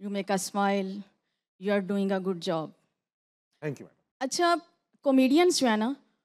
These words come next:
Speaker 1: अ, लिटरेचर में, क्योंकि कॉमेडी है या ट्रेजेडी है, दोनों चीज़ें हैं जो अदब में, लिटरेचर में शामिल
Speaker 2: बिल्कुल,
Speaker 1: हैं।
Speaker 2: बेशक।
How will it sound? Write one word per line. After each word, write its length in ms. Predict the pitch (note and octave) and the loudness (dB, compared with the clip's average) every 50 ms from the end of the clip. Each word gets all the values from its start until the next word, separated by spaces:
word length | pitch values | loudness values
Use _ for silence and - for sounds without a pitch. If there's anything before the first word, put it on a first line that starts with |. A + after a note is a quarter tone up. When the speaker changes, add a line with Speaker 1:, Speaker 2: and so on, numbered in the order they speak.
| _ _ _ _ _ _ _ | _ _ _ _ _ _ _
Speaker 1:
अ, 120 | G3+ G#3 G#3 | -2 -2 2
लिटरेचर 500 | A3 A#3+ C4 C4 C4+ C4 C4 D4 C#4 C4 | 2 2 2 4 4 4 6 6 4 4
में, 180 | B3+ A3 F#3 | 4 0 -4
क्योंकि 340 | - - C4+ C#4 C4+ E4+ E4 | -2 -2 -2 -2 0 -2 -4
कॉमेडी 500 | - - - A#3+ A3 A3+ A3+ A3 C#4 D4 | -4 -2 -2 -2 0 0 0 -2 0 0
है 160 | D4 C#4 C#4 | 2 2 2
या 140 | C4 C4+ C4+ | 2 0 0
ट्रेजेडी 420 | C4 C4 G#3 F#3+ F3 E3+ F3+ F3+ | 0 0 0 0 0 -2 -4 -4
है, 200 | E3+ D#3 C#3 E3 - - _ _ _ _ _ _ _ - | -4 -4 -4 -6 -10 -14 _ _ _ _ _ _ _ -12
दोनों 280 | F#3 G3+ B3 C4+ D#4 D#4+ | -6 -4 -2 0 0 0
चीज़ें 280 | - C4+ B3 A#3 B3+ | 0 0 -2 0 -2
हैं 120 | B3+ B3+ B3 | -2 -2 -2
जो 240 | A3 B3+ A#3+ - - | -2 -2 -2 -2 -4
अदब 260 | F#3+ F3 F#3+ G3+ G3 | -4 0 0 0 0
में, 240 | F#3+ G3 G3 G3 G3 | 0 -2 -2 -2 -2
लिटरेचर 440 | G3 G3 G3 - G3 F3+ - F#3 E3+ | -2 -2 -4 -4 -4 -6 -4 -4 -4
में 120 | E3+ F3 | -4 -4
शामिल 200 | E3+ - D3 B2 | -6 -6 -6 -6
Speaker 2:
बिल्कुल, 180 | A#2 G#2 A2 C#3 | -6 -8 -8 -10
Speaker 1:
हैं। 100 | - - | -10 -10
Speaker 2:
बेशक। 220 | - G#2+ - - | -10 -12 -12 -14